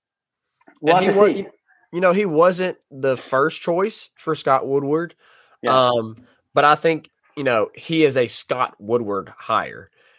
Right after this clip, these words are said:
Speaker 2: And if you trust, if you trust Scott Woodward, then you need to trust Jay Johnson. I fully trust Jay Johnson with this baseball team. And so I'm, I'm really looking forward, especially obviously this year, but for the years to come for L S U baseball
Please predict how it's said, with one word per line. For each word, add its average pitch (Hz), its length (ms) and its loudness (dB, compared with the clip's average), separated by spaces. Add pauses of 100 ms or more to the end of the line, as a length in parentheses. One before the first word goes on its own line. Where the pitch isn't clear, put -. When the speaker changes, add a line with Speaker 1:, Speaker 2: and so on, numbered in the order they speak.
(140)
Speaker 2:
And 120 100 -2
if - 140 -2
you 170 140 -4
trust, - 420 0 (180)
if 143 120 -6
you 175 100 -6
trust 170 440 0
Scott 147 360 0
Woodward, 120 480 -4 (380)
then 127 100 -4
you 135 80 -4
need 139 100 -2
to 123 80 -2
trust 131 340 0
Jay 117 160 2
Johnson. 104 420 -4
I 135 140 4
fully 143 360 -4
trust 120 340 -2
Jay 117 240 -2
Johnson 104 560 -6
with 101 200 -2
this 104 160 -6
baseball 92 480 -6
team. 98 320 -10 (360)
And 113 140 -4
so 113 140 0
I'm, 117 360 0
I'm 127 220 0
really 127 160 2
looking 120 240 -2
forward, 113 320 -2
especially 127 460 0
obviously 117 460 0
this 110 260 -2
year, 107 180 -2
but 101 320 -2
for 120 140 -6
the 110 120 -6
years 110 260 -4
to - 80 -20
come 101 240 -6
for 101 140 -2
L 101 100 0
S - 120 -8
U 101 80 -10
baseball 90 560 -4